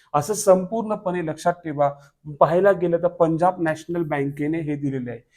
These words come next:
पीएनबी म्हणजे काय हो सर, पंजाब नॅशनल बँक आहे ना, पंजाब, लक्षात ठेवा, पंजाब नॅशनल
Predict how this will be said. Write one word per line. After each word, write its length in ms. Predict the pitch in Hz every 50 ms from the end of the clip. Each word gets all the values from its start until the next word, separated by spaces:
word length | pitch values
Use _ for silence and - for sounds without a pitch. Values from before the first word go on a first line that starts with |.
| _ _ _
पीएनबी 360 | - 175 185 185 196 185 190 196
म्हणजे 280 | 185 180 180 180 190
काय 220 | 185 180 170 170 175
हो 120 | 180 185
सर, 260 | 175 - 190 196 208
पंजाब 680 | 202 - - 160 156 160 156 147 165 170 180 180 - 180
नॅशनल 520 | 170 156 151 151 - - 156 160 165 160
बँक 280 | 156 143 139 123 117 107 -
आहे 100 | 131 170
ना, 160 | 196 214 185 - - _ _ _ _ _ _
पंजाब, 520 | - 160 165 170 165 151 175 175 190 208 202 - - _ _ _ _ _ _ -
लक्षात 340 | 143 156 151 - 165 165 160
ठेवा, 320 | 160 - 165 160 170 170
पंजाब 640 | 170 - 165 156 160 156 143 160 160 160 160 147 165 202 247 - _ _ _ _ -
नॅशनल 920 | 151 156 160 151 151 151 151 - - - 165 160 160 160 170 170 175 175